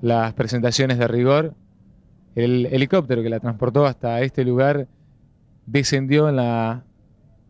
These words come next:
parte trasera del Instituto de Rehabilitación Vida, donde varios jóvenes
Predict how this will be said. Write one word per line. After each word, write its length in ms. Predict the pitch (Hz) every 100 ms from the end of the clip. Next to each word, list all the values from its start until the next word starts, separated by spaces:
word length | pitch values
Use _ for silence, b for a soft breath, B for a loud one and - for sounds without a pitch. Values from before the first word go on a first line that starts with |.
| -
parte 220 | 135 135 131
trasera 720 | 127 127 170 156 117 110 113 _ _ _ - _ _ _ _ - -
del 100 | 117
Instituto 720 | 113 120 120 120 131 120 113 - _ -
de 100 | 123
Rehabilitación 800 | 120 117 110 117 117 139 131
Vida, 260 | 127 139 139
donde 300 | 117 113 113
varios 320 | 120 170 151
jóvenes 600 | - 151 123 113 117 -